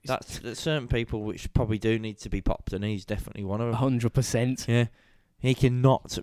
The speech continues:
Speaker 2: be released. You know, i-, i-, if, if, if he was kept alive, he needs to be locked in a box, right? And no one see him. And just, you know what I mean? That's it.
Speaker 1: Before his execution, he was allowed time with his family.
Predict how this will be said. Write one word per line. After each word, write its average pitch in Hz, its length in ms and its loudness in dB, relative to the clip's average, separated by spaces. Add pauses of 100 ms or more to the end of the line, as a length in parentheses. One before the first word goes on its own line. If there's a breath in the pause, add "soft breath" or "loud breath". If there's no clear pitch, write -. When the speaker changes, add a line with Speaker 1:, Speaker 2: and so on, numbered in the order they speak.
(140)
Speaker 2:
be 110 260 6 (140)
released. 110 560 4 (460)
You 110 120 4
know, 95 260 4
i-, - 200 0
i-, - 200 -10 (180)
if, 143 180 6
if, 135 280 4
if 127 140 -4
he 131 100 6
was 123 100 0
kept - 300 2
alive, 117 320 6
he 104 100 4
needs 113 160 -2
to - 60 -10
be 117 100 4
locked 117 300 2
in 113 100 4
a 98 40 2
box, - 580 0
right? 98 240 2 (360 soft breath)
And 113 220 -2
no 123 180 6
one 104 320 0 (220)
see 107 240 2
him. 104 200 -2
And 110 120 -14
just, - 200 -8
you 113 60 -8
know 107 120 2
what 104 80 2
I 110 120 4
mean? 98 140 0 (280)
That's - 200 -8
it. - 180 0 (720)
Speaker 1:
Before 147 320 4
his 143 120 2
execution, 123 720 -2
he 123 180 -4
was 113 260 -4
allowed 117 400 -6
time 123 320 0
with 113 100 0
his 101 120 -8
family. 123 480 -4